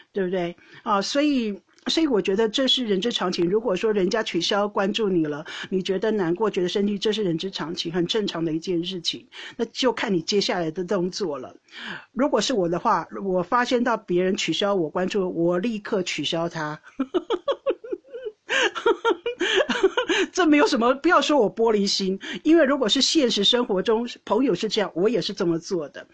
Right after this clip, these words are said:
就好像说，我们从小学、中学、大学到出社会工作，我们，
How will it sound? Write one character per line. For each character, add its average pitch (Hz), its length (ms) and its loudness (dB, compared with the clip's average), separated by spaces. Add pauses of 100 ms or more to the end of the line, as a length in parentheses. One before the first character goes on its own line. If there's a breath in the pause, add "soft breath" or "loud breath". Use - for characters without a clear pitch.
(240 loud breath)
就 302 100 0
好 202 140 4
像 226 220 -2
说， 220 380 2 (180 loud breath)
我 214 80 -2
们 220 140 2
从 220 220 -2
小 190 260 2
学、 190 260 0
中 240 240 0
学、 185 220 0
大 214 280 0
学 170 280 -2
到 208 180 2
出 220 200 -4
社 220 180 0
会 220 100 4
工 214 160 0
作， 226 160 2
我 196 60 4
们， 220 220 0